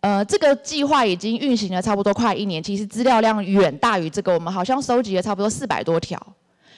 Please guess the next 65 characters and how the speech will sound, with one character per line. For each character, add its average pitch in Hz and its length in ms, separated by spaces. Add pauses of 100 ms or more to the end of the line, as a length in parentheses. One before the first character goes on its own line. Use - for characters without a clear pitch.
(400)
呃， 190 480 (520)
这 415 160
一 415 40
点 233 280
很 247 140
有 254 160
趣 247 160
的 208 100
是， 208 240
当 269 480 (240)
是 - 160
散 294 240
乱 277 160
各 247 160
处 240 160
的 180 140
时 175 100
候， 180 240
可 190 180
能 175 200
过， 294 240 (220)
时 - 160
间 302 200
过 302 160
久 143 260
了， 101 100
我 175 100
们 190 80
可 220 60
能 151 100
就 185 80
会 180 80
忘 160 240
记 143 220
了。 76 120 (400)
可 285 120
是 403 100
当 415 160
把 330 100
它 254 120
集 233 280
结 226 220
在 220 180
一 220 60
起 196 160
的 123 80
时 202 60
候， 196 60
力 220 160
量 190 160
就 170 120
出 156 180
现 151 240
了。 - 60 (840)
一 - 80
段 403 140
时 285 120
间 285 140
过 294 120
后， 277 260
你 185 100
再 285 120
回 262 100
来 147 140
看 160 320